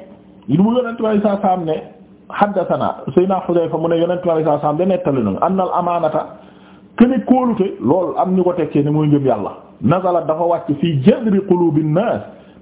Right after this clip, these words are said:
ci cosaanu, ah, xolu nit ñi, góor ñi, mooy bu nee góor ñi ak góor ak jigéen a ci yam, nit ñi.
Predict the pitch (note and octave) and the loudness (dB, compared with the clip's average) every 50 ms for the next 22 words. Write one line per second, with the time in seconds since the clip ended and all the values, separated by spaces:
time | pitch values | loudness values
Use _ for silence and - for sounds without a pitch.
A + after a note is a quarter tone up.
0 | - - - - A3+ A3+ A3 - A#3+ A#3 A#3 - G3 F#3+ E3+ D3 E3 G3+ A#3 - | -20 -20 4 4 4 4 6 0 -2 -2 -2 -2 -2 -2 -2 -2 -2 -4 -4 -6
1 | - - - - - - - - - - - - - D3 G#3 B3+ - - - - | -16 -20 -20 -20 -20 -20 -20 -20 -20 -20 -14 -2 0 0 0 0 -4 -10 -12 -2
2 | D#3+ - G3+ B3+ C4 B3+ A#3+ A3 G#3 A3+ C4 A#3+ G3 D#3 G#2+ G2+ - - - - | -2 0 2 2 0 0 2 2 2 4 4 2 2 0 -2 -6 -8 -14 -20 -20
3 | - - - - - - C#3+ E3 G#3+ G#3+ F#3 D3 B2 F#2+ F#2 - - - - - | -20 -20 -20 -10 -2 2 4 4 4 4 0 -2 -4 -6 -6 -10 -20 -20 -20 -12
4 | - G#2 G2+ A#2+ F#3+ D4 C#4 C#3 A#2 A#2+ C3+ C3+ - B2+ C#3 C3 C3 D3+ G3 G#3 | -2 0 0 2 2 0 -2 0 0 2 2 0 2 2 2 2 2 0 0 -2
5 | G3+ - C#3+ D#3 A3+ - G3+ D3 D#3 D3+ D#3 C#3+ C3 A#2+ - A#2 F#2+ E2 F#2+ - | 0 0 0 2 2 0 -2 -2 0 0 0 0 0 -2 -2 -2 -4 -4 -6 -12
6 | - - - - A2 D3+ F3+ D#3+ C3+ G#2 D#2+ | -14 -20 -6 0 2 2 2 2 -2 -4 -6